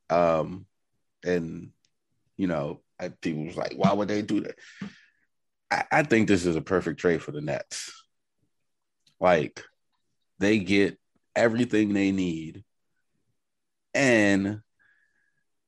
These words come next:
Ben Simmons gets to show that he, that, that shit was a fluke, and it, but there's no pressure on him to do so. Like, all right, couple things. One,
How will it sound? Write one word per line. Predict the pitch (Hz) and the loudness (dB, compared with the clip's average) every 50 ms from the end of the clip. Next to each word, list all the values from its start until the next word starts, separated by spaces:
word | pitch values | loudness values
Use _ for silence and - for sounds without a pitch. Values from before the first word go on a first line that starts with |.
| _ _ _ _ _ _ _ _ _ _ _ _ | _ _ _ _ _ _ _ _ _ _ _ _
Ben | 123 120 117 107 | 0 2 2 0
Simmons | - - 113 110 107 104 101 95 | 0 -2 -2 -2 0 -2 -2 -4
gets | 92 - 101 90 - - | -4 -4 -4 -4 -6 -6
to | - - 90 | -4 -4 -2
show | 90 - - 95 95 95 90 90 87 | -2 0 2 4 4 4 4 4 2
that | 80 87 90 87 | 2 0 0 0
he, | 87 85 85 87 90 - - _ _ - | 0 -2 -4 -6 -8 -12 -14 _ _ -4
that, | 90 90 90 - | -2 -2 0 0
that | 92 90 90 | 0 0 0
shit | - - 98 87 80 | -2 -2 -4 -2 -2
was | 85 85 78 | -4 -6 -8
a | 85 90 | -8 -10
fluke, | - - - 95 104 113 92 - - - - _ _ _ - | -10 -6 -2 0 2 2 0 -2 -6 -16 -20 _ _ _ -4
and | 90 90 101 | -2 0 0
it, | 101 95 - | 0 0 0
but | - 107 - | 0 0 2
there's | 113 104 107 | 2 2 2
no | 110 104 98 | 2 0 0
pressure | - - - 117 117 113 - 92 87 | 0 0 0 2 2 2 0 -4 -2
on | 90 92 90 | -2 -2 -4
him | 95 90 87 90 | -4 -6 -6 -8
to | - - 82 | -8 -10 -6
do | - 90 98 92 | -4 -2 -2 -2
so. | - - - - - - _ _ _ _ _ _ _ _ _ _ _ _ _ _ _ - | -4 -8 -10 -12 -14 -18 _ _ _ _ _ _ _ _ _ _ _ _ _ _ _ -2
Like, | 92 90 90 85 - - _ _ _ _ _ _ _ _ - | 0 2 2 0 -2 -6 _ _ _ _ _ _ _ _ 0
all | 80 | 2
right, | 92 87 85 80 71 - _ _ _ _ _ _ _ _ _ _ _ _ _ _ _ _ _ _ _ _ _ _ _ _ _ _ _ - | 2 2 2 0 -2 -6 _ _ _ _ _ _ _ _ _ _ _ _ _ _ _ _ _ _ _ _ _ _ _ _ _ _ _ 0
couple | - 123 120 123 110 | 2 2 4 4 2
things. | - 107 95 90 80 82 - | 2 2 0 0 -2 -2 -2
One, | 104 110 113 110 101 101 98 95 95 | 0 2 4 4 4 2 0 -2 -6